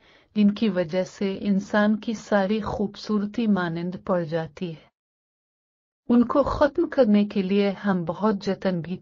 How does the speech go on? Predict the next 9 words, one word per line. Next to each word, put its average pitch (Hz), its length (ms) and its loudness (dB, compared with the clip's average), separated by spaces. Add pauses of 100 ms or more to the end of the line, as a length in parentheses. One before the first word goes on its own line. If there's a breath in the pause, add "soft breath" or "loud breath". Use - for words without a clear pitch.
करते 185 400 -2
हैं 208 240 -4 (460 soft breath)
और 190 200 2
बहुत 214 300 -2
सी - 240 -4
ख्वातीन 180 720 -2
इस - 280 -8
मसले 190 480 -2
के 208 180 -4